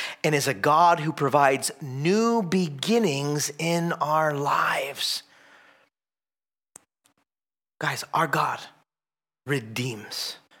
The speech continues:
right? Redemption is at the heart of the gospel. The gospel is that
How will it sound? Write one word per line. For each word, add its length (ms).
right? 200
Redemption 920
is 240
at 300
the 160
heart 640
of 380
the 100
gospel. 720
The 80
gospel 640
is 240
that 220